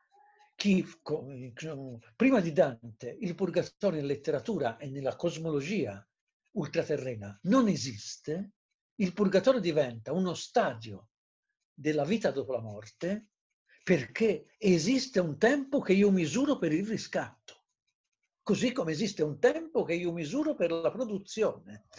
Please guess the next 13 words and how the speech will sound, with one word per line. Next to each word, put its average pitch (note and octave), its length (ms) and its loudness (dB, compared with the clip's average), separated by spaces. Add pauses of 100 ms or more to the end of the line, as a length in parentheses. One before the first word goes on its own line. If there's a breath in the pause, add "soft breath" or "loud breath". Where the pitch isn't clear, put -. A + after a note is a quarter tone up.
così E3 180 -4
come D3 140 -6
esiste D3 300 -6
un D3+ 100 -8
tempo D4+ 420 -2
che E3+ 120 -2
io D3+ 120 -4
misuro A#3+ 480 -4 (320 loud breath)
per F3 420 -2
il E3 140 -4
risarcimento F#3+ 800 0
del E3+ 200 -2
prestito. - 640 -6